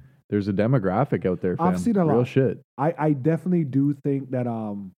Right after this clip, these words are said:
Speaker 1: There's a demographic out
Speaker 2: I,
Speaker 1: there.
Speaker 2: I think it's not even, I, I don't think it's, I think, one, it goes off of preference. Like,
Speaker 1: Yeah.
Speaker 2: what people are into.
Speaker 1: Yeah,
Speaker 2: Like,
Speaker 1: yeah,
Speaker 2: listen
Speaker 1: yeah,
Speaker 2: to
Speaker 1: yeah.
Speaker 2: us.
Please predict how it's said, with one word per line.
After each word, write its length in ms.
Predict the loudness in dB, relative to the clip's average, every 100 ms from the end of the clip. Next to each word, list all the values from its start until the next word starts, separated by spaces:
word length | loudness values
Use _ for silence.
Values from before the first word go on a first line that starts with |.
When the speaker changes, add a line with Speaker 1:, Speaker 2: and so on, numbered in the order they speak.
| -8
Speaker 1:
There's 100 | -4
a 20 |
demographic 680 | -2 0 2 2 0 -2 -2
out 60 | 0
Speaker 2:
I, 100 | 0
Speaker 1:
there. 200 | -2 -4
Speaker 2:
I 200 | -4 -4
think 420 | -4 -4 -4 -4 -4
it's 260 | -6 -6 -8
not 240 | -4 -2
even, 380 | -2 -4 -8 -10 -12
I, 140 | -12 _ _ _
I 260 | -8 -4 -4
don't 320 | -4 -6 -6
think 220 | -8 -10 -10
it's, 120 | -14 _ _ _ _ _ _ _ _ _ _ _ _ _ -18
I 40 |
think, 260 | -8 -8 -6
one, 240 | -6 -6 -6
it 80 |
goes 220 | -6 -6 -8
off 180 | -10
of 120 | -14 -12
preference. 400 | -12 -10 -14 -14 _ _ _ _ _ _ _ -8
Like, 140 | 2
Speaker 1:
Yeah. 360 | 2 4 0 0
Speaker 2:
what 80 | 0
people 300 | -2 -2 -4
are 120 | -6
into. 560 | -10 -10 -8 -8 -10 -2
Speaker 1:
Yeah, 140 | 0
Speaker 2:
Like, 100 | 2
Speaker 1:
yeah, 180 | 2 -2 -4
Speaker 2:
listen 300 | -4 -2 -4
Speaker 1:
yeah, 60 |
Speaker 2:
to 60 | -4
Speaker 1:
yeah. 80 | -6
Speaker 2:
us. 320 | -10 -18